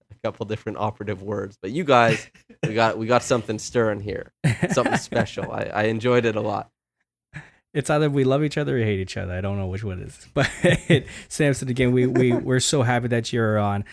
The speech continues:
Speaker 2: Uh, we, I can't wait to have you back on if, if, if you would want to. And hopefully we can be
Speaker 1: Of course.
Speaker 2: on with, uh, Raptors Republic as well. Uh, but fans, Raptors fans, Raptors are back. N B A is back. Basketball is back.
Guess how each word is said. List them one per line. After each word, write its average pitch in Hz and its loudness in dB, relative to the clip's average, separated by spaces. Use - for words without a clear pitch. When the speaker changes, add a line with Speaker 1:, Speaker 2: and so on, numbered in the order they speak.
Speaker 2:
Uh, 110 -2
we, 123 0
I 107 -6
can't 123 -2
wait 113 0
to 113 -4
have 107 -4
you 98 -2
back 95 -4
on 98 -2
if, 98 -6
if, - -10
if 110 -6
you 107 -2
would 101 -4
want 95 -6
to. 92 -6
And 104 -4
hopefully 123 0
we 117 0
can 117 0
be 107 0
Speaker 1:
Of - -2
course. 120 0
Speaker 2:
on 107 -4
with, 120 -2
uh, 104 -2
Raptors 104 -8
Republic 107 -8
as 92 -10
well. 82 -10
Uh, 110 -2
but 117 0
fans, 160 0
Raptors 143 -2
fans, 156 0
Raptors 104 -6
are 107 -6
back. 131 0
N 113 -6
B 95 -6
A 95 -6
is 98 -8
back. 120 -2
Basketball 123 -2
is 104 -4
back. 123 0